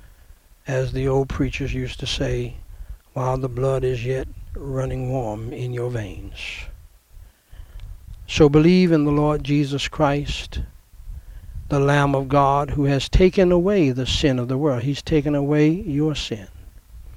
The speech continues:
Now, as Jesus Christ said, if you love your sin, your darkness, more than you love light,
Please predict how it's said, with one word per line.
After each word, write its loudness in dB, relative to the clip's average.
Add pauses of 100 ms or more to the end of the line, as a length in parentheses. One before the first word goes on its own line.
(760)
Now, 6
as 4
Jesus 4
Christ 2
said, 8
if 0
you 4
love 6
your 2
sin, 2
your 2
darkness, 2
more 2
than -2
you 0
love -2
light, 2